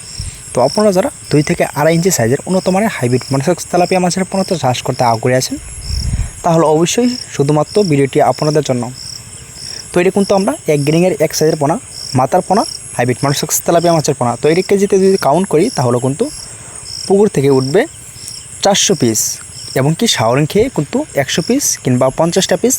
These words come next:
বাড়তে পারে। তো সেক্ষেত্রে বলা হয় চারশো থেকে পাঁচশো পিস এক কেজি। তো হাইব্রিড মনোসেক্স তেলাপিয়া মাছের পোনা বর্তমানে আমাদের এখান থেকে অ্যাভেলেবল সাইজের পোনা ক্রয় করতে পারেন, এবং চাইলে আপনারা এক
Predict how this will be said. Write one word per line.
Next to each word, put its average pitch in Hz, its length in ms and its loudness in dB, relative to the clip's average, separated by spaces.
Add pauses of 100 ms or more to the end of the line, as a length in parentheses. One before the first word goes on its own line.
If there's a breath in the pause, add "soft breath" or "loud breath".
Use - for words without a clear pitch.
(160)
বাড়তে 117 300 0
পারে। 151 140 2 (120)
তো - 120 -4
সেক্ষেত্রে 156 380 0 (120)
বলা 123 180 2
হয় 214 120 2 (500 loud breath)
চারশো 190 340 2
থেকে 220 140 2 (160)
পাঁচশো 170 380 2
পিস - 140 2 (240)
এক 156 60 -2 (100)
কেজি। 123 220 2 (720 loud breath)
তো - 120 0
হাইব্রিড 147 320 2
মনোসেক্স 180 360 0
তেলাপিয়া 208 340 4
মাছের 196 240 2
পোনা 147 200 2
বর্তমানে 180 340 2 (120)
আমাদের 143 220 2
এখান 123 160 0
থেকে 160 100 0 (160)
অ্যাভেলেবল 220 500 4
সাইজের 135 260 2
পোনা 233 120 0 (160)
ক্রয় 127 180 2
করতে 120 240 0
পারেন, 117 160 2 (680 loud breath)
এবং 160 100 2 (140)
চাইলে 135 220 4
আপনারা 160 260 2 (600)
এক 160 80 -2